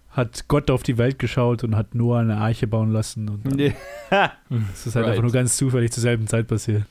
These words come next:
Speaker 2: <laughs> Es ist halt echt so, ja. Ja, ich, ich hab auch, ich hab, ich hab erst über sich so gedacht, hey, ist es, ist es jetzt nur diese Gegend, die überflutet ist? Aber dann ist mir eingefallen, ja, am, äh, der, der Fu-, wie Fujimoto heißt er, ne?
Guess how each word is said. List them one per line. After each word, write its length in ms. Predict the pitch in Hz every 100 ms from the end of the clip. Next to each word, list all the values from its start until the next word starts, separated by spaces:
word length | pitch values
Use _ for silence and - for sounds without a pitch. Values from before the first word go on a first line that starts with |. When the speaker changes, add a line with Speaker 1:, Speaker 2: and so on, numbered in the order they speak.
| -
Speaker 2:
<laughs> 360 | 247 480 - - - 247 - - -
Es 300 | - 214 -
ist 180 | 131 117
halt 140 | 135 127
echt 200 | 139 -
so, 120 | -
ja. 200 | 104 107 110 - -
Ja, 100 | 127
ich, 140 | 139 127
ich 140 | 135
hab 100 | 160
auch, 180 | - 165
ich 220 | 170 143
hab, 100 | 156
ich 100 | 139
hab 100 | 143
erst 280 | 139 143 151
über 120 | 143 143
sich 100 | 135
so 120 | 143
gedacht, 300 | 131 143 -
hey, 160 | 131 127
ist 140 | -
es, 180 | 113 -
ist 220 | 113 -
es 60 | -
jetzt 220 | 110 -
nur 80 | 107
diese 220 | 165 -
Gegend, 300 | - 143 -
die 20 |
überflutet 400 | 135 - 135 127
ist? 80 | 156
Aber 160 | 117
dann 140 | 117 120
ist 120 | 120
mir 80 | 120
eingefallen, 360 | 117 113 117
ja, 180 | 113 113
am, 200 | 120 113
äh, 200 | - 117 113 - 107
der, 260 | 110 107 110
der 320 | - 110 107
Fu-, 220 | - 123 117 -
wie 220 | 127 143
Fujimoto 680 | 160 - 151 139 127 131 113
heißt 160 | 101 -
er, 40 | 104
ne? 140 | 117